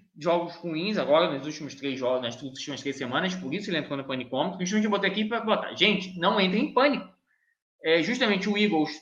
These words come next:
é que o Eagles tá muito ruim. Você disse que o Giants é uma das piores,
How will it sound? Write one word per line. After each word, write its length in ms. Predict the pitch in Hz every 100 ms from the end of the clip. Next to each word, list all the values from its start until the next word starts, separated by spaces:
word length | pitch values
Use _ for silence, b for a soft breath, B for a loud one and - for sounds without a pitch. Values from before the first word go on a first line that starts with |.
| _
é 60 | 247
que 80 | 330
o 40 |
Eagles 160 | 330 320
tá 160 | 339 320
muito 280 | 302 330 311
ruim. 320 | 262 262 - - - -
Você 420 | 214 226 302 302
disse 320 | 214 247 254
que 220 | - 214 208
o 200 | 196 156
Giants 220 | 180 208
é 60 | 196
uma 140 | 196
das 120 | 190
piores, 640 | 185 185 170 190 165 -